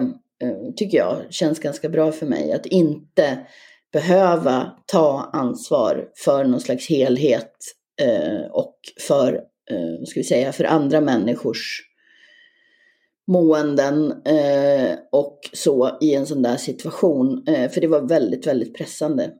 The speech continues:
Det var en väldigt lång tid som det hände många saker på. Eh, det här var ju verkligen inte den enda, utan det här var väl, ja, i ordningen så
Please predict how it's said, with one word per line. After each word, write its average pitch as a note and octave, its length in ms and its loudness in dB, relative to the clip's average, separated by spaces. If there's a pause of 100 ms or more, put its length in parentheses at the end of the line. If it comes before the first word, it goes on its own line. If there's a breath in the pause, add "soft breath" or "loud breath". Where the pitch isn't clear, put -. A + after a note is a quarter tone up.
Det E3 120 -2
var E3+ 160 4
en C#3+ 320 -2
väldigt D3 280 2
lång C#3 300 0
tid E3 380 0
som C#3 340 -4
det D3 80 -8
hände C3 380 0
många C3+ 320 0
saker D3 420 -6
på. C#3 400 -8 (140)
Eh, - 340 -10
det - 120 -12
här D#3 140 0
var D#3+ 100 4
ju C#3+ 60 4
verkligen C3+ 340 0
inte C3+ 240 -4
den B2+ 160 2
enda, C#3 400 0
utan - 260 -6
det C#3 60 -12
här C#3+ 120 -8
var D3+ 180 0
väl, C#3+ 280 -4 (520)
ja, - 240 -14 (300)
i D#3+ 140 0
ordningen D#3 640 2
så - 240 -8